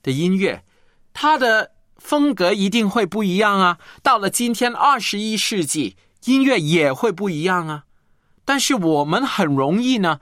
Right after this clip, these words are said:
就接受四世纪到十八世纪的，都觉得，啊，这个是圣乐。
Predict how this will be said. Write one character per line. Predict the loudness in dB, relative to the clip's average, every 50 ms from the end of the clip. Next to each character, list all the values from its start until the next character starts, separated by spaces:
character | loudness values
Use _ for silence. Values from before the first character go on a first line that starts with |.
| -10 -20 -20 _
就 | -2 0 0 0
接 | 2 2 0 2 2 2 2
受 | 0 0 0 0 0 0
四 | -2 -2 0 0 2 2 2 2 2
世 | 0 0 0 0 0 0
纪 | 0 -2 -2 -2 -4 -8 -14 -16 -2
到 | -2 0 0
十 | 0 -2 0 0 0
八 | 0 2 0 0 0
世 | -2 -2 -2 -2 -2
纪 | -2 -2 -4 -2
的， | -2 -4
都 | -2 -2 -2 0
觉 | 0 0 0 2
得， | 0 0 -2 -4 -12 -12 -2
啊， | -2 0 2 2 2 2 2 0
这 | 2 0 0
个 | 0 0
是 | 0 0 -2
圣 | 0 0 -2 0 0
乐。 | 2 2 2 0 -2 -4 -8